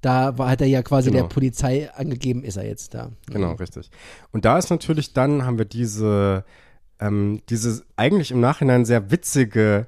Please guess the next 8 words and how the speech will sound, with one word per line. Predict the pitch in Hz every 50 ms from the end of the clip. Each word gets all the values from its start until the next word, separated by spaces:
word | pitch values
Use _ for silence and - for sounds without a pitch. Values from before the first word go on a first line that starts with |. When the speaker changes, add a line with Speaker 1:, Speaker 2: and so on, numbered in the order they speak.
| - -
Speaker 2:
Szene | - - - - - 131 151 160 143 139 143 156 160
mit | - 113 107
dem | - 123 117
Gespräch | 110 - - - - 123 131 143 156 - - - - - - _ - - _ _ _
mit | - 117 113 127
den | 110
beiden | 113 110 110 113
Polizisten | - - 110 107 - - 107 95 - - - - - -